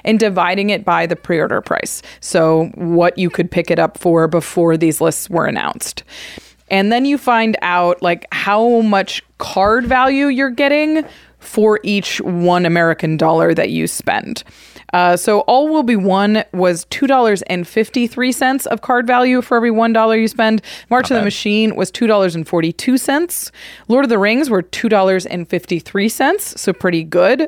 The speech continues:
Speaker 1: for what they cost. Commander Masters precons were abysmal at a dollar and ninety cents.
Speaker 2: Mm-hmm.
Speaker 1: You're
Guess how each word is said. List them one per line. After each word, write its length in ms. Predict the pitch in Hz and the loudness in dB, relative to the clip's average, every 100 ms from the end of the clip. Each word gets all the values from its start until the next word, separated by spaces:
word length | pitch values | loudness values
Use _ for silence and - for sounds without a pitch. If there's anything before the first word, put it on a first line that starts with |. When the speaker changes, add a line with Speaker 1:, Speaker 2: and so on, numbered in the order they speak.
| - | -6
Speaker 1:
for 260 | - 208 | -2 0
what 180 | 190 196 | 2 2
they 100 | 202 | 0
cost. 420 | - 190 - - - - - | 0 0 0 -4 -18 -20 -6
Commander 320 | 226 262 294 | 0 2 2
Masters 560 | 208 208 240 269 262 220 _ | 0 -2 -2 0 0 -2 _
precons 440 | - 254 262 247 220 | -4 -2 0 -2 0
were 160 | 208 | 0
abysmal 920 | - 180 160 _ - 233 240 233 226 220 | 0 -2 -4 _ 2 2 4 2 4 2
at 180 | 170 - | 0 -2
a 80 | 175 | -4
dollar 580 | 160 190 180 208 214 208 | -2 0 2 2 2 2
and 360 | 185 170 165 156 | 0 -2 -4 -4
ninety 500 | 165 180 233 254 254 | -2 2 2 2 0
cents. 540 | - 277 302 - - | 0 0 0 -4 -8
Speaker 2:
Mm-hmm. 240 | 117 110 87 _ | -8 -8 -10 _
Speaker 1:
You're 140 | - | -10